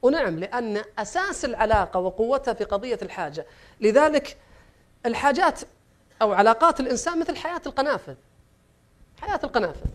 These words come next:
يحتاجون بعض. القنافذ شوك، إذا اقتربت آلمت بعض. فيأتي فصل الشتاء، برد عليهم، عندهم خيارين: أما يتفرقون ويموتون برد،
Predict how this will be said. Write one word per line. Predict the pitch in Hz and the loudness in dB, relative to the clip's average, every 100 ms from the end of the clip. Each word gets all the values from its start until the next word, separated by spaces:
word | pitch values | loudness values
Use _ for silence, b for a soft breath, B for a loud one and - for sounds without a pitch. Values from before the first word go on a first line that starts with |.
| - | -6
يحتاجون | 349 - 453 440 453 | -8 -2 -2 4 4
بعض. | 233 156 139 - - _ _ _ _ | 4 2 -6 -14 -16 _ _ _ _
القنافذ | 311 330 381 330 330 233 - | -6 -2 -2 -2 -4 -6 -8
شوك، | - 320 185 - - _ _ _ _ | 2 2 2 -4 -20 _ _ _ _
إذا | 311 320 | 4 4
اقتربت | 330 320 294 269 285 - - _ _ _ _ _ _ _ _ 302 | 6 4 4 2 -2 -6 -20 _ _ _ _ _ _ _ _ 2
آلمت | 277 233 202 | 4 2 0
بعض. | 165 139 147 _ _ _ _ _ _ _ _ _ _ _ | -2 -4 -6 _ _ _ _ _ _ _ _ _ _ _
فيأتي | 262 381 320 311 | 2 2 0 2
فصل | 311 302 | 2 2
الشتاء، | 254 220 180 147 - _ _ _ _ _ - | -2 -2 -4 -8 -10 _ _ _ _ _ 4
برد | 339 285 175 | 6 6 2
عليهم، | 180 175 139 - - _ _ _ _ _ _ _ _ - | -4 -6 -8 -14 -20 _ _ _ _ _ _ _ _ -8
عندهم | 214 254 | -4 -2
خيارين: | - 277 269 151 - _ _ - | -2 -4 -2 -6 -10 _ _ -10
أما | 208 | 0
يتفرقون | 247 - 240 233 233 208 143 - - | 0 2 0 2 2 -2 -4 -12 -6
ويموتون | 180 196 220 185 | -4 0 0 0
برد، | 262 - | -2 -4